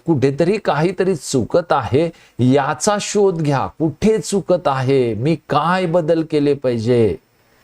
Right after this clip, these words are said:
आणि मी यावर कशी मात केली पाहिजे आणि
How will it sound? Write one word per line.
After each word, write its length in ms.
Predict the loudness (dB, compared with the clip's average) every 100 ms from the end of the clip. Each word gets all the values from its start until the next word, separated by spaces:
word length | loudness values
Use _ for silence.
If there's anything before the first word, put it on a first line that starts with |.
| -4
आणि 300 | 0 2 2
मी 420 | 2 2 2 2 -2 _ _ 0
यावर 440 | 2 2 2 0 0 -2
कशी 260 | 0 0
मात 380 | 0 2 2 0 -2 -2
केली 220 | 0 2
पाहिजे 320 | 2 2 2
आणि 380 | 0 0 -2